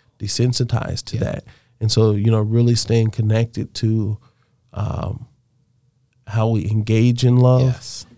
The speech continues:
Speaker 1: and that sort of thing, and what, you know, the Bible says about how we do it. And so when you see a need and you recognize that it's a need, it's not really, um,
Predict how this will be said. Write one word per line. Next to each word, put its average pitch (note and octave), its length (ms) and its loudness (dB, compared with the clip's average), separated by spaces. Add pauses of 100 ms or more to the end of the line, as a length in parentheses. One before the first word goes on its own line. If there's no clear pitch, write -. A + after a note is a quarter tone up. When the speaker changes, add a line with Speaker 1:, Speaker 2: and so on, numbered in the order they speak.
(100)
Speaker 1:
and A2 100 -10
that A#2+ 180 2
sort A#2 180 2
of A2+ 80 0
thing, A#2 220 0
and A2 80 2
what, A2 280 2 (120)
you A2 100 -14
know, A2+ 140 -6
the A2+ 80 -6
Bible A2 360 0
says A2+ 300 2
about A2 200 0
how A2+ 280 -2
we A2+ 180 4
do A#2 300 2
it. A2 140 -8 (420)
And A2 140 0
so A2 120 4
when A2 220 2
you G#2 100 -2
see G3+ 300 0
a F3 60 6
need - 400 0 (1120)
and A2+ 440 0 (220)
you A2 180 -14
recognize B2+ 720 0
that A#2 180 -2
it's A#2 220 -6
a A2+ 40 -2
need, B2 500 2 (720)
it's A#2+ 220 0
not C#3 360 0
really, C3 560 2 (320)
um, A#2 480 -6